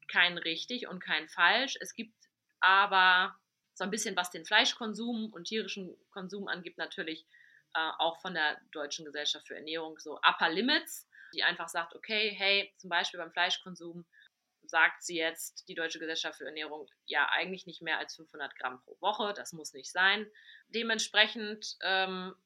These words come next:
kann das jeder für sich frei entscheiden. Es gibt aber natürlich Tendenzen darauf, dass es schon Sinn macht, viele Aspekte ethisch, moralisch, umwelttechnisch,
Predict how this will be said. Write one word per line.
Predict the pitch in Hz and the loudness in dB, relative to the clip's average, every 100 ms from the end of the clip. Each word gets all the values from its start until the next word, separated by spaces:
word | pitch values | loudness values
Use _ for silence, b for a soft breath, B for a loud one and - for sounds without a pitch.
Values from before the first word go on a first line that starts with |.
| _ _ _ - | _ _ _ -2
kann | 202 | -2
das | 196 196 | 0 -2
jeder | 180 175 | -4 -4
für | 165 | -8
sich | 170 - - | -14 -14 0
frei | 165 160 | 2 2
entscheiden. | 151 - 240 262 175 202 - b b b b _ _ _ _ _ - | 0 6 8 8 4 -10 -14 b b b b _ _ _ _ _ -10
Es | 190 | -6
gibt | - 302 - | 2 0 4
aber | - 220 226 | 8 8 8
natürlich | 208 202 226 214 220 - | 4 0 -6 -4 -6 -6
Tendenzen | 185 180 185 202 214 | -4 0 0 -2 -2
darauf, | 180 165 175 185 | 0 4 4 2
dass | 170 170 | -2 -8
es | 180 | -4
schon | - 170 160 | -4 -4 -6
Sinn | 180 202 | -4 -2
macht, | 196 185 190 - - - _ _ _ _ _ | 6 8 8 2 -12 -14 _ _ _ _ _
viele | - 196 | -6 0
Aspekte | 143 - 175 175 - 160 - | 0 0 -4 -6 -4 -6 -4
ethisch, | 196 202 190 165 180 | -6 -4 -4 -4 -6
moralisch, | 156 175 190 175 175 - | 4 8 8 6 -2 -6
umwelttechnisch, | 220 196 196 190 - - - 202 202 190 180 - | 0 2 4 2 -2 -6 -2 -2 0 -4 -4 -6